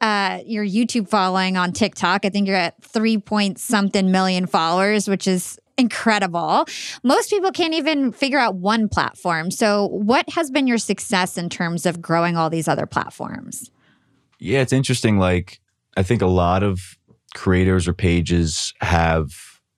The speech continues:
Speaker 2: each platform fuel the other. Mine is not like that. All these platforms have grown totally independently of one an-, each other. So, uh, you know, the three point one million on TikTok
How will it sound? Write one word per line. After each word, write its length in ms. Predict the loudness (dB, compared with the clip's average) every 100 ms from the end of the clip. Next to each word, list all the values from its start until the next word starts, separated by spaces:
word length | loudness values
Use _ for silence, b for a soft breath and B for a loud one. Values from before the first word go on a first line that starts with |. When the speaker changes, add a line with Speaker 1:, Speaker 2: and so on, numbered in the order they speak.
| _ _ -6
Speaker 2:
each 520 | -4 -4 -4 -6 -8 -6
platform 600 | 0 0 -2 -2 0 -2
fuel 420 | -4 0 2 2
the 180 | 0 0
other. 500 | 2 2 2 2 -2 b b b b b -4
Mine 360 | 0 2 2 0
is 180 | -2
not 360 | -2 0 0 0
like 300 | 0 -2 -2
that. 400 | -2 0 -2 -8 _ _ _ _ _ 0
All 500 | 2 2 2 0 0
these 260 | -2 -4
platforms 840 | -2 0 0 -2 -2 0 2 0 0
have 180 | -2 -2
grown 600 | 0 2 2 2 2 0
totally 400 | 0 2 2 2
independently 680 | 0 -2 -2 0 0 0
of 80 | 2
one 180 | 2 2
an-, 200 | 2 0 -2
each 280 | -2 -2 0
other. 300 | 2 2 0
So, 520 | 0 0 2 0 -2 b b b b _ -2
uh, 360 | 0 0 -2
you 100 | -2
know, 120 | 0 0
the 120 | -2
three 300 | -2 0 0
point 260 | 0 0 2
one 260 | 2 2
million 320 | 2 2 2
on 120 | 0 0
TikTok 760 | -2 -2 0 0 0 -4 -8